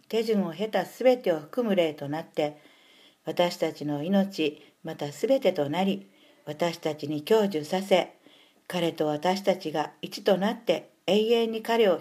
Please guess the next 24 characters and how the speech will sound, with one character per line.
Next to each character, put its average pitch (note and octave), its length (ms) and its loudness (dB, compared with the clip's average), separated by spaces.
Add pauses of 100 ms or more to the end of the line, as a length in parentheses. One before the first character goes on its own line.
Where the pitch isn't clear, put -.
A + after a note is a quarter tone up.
表 F3 360 2
現 D#3 120 -12
す E3+ 80 -4
る D3 100 -2
こ D3 140 -14
と D#3 140 -6
で D3+ 140 -6
す。 D3 240 -4 (1700)
ガ F#3 120 2
ラ G3+ 120 6
テ G3+ 140 0
ヤ F3+ 240 4 (240)
四 A#3 220 6
章 D3+ 220 -2
六 D3+ 280 -4
節。 - 440 -6 (840)
そ G3+ 160 -2
し G3+ 80 -2
て A#3 160 2
あ A#3 80 2
な A#3+ 140 0
た A3+ 120 2
方 E3 300 -2
は D3 180 -4